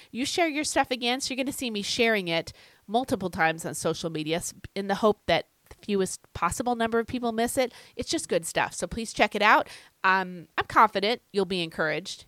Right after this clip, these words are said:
receive some excellent equipping, which is so important. And I mentioned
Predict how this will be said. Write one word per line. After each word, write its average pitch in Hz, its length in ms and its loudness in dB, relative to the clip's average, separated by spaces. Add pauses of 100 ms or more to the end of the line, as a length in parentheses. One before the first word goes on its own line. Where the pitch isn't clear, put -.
receive 180 440 -6
some 165 220 -6
excellent 208 540 2
equipping, 160 640 0
which 175 240 -8
is 170 100 -4
so 190 280 2
important. 175 500 -4
And 170 180 -8 (300)
I 196 160 2
mentioned 196 640 -4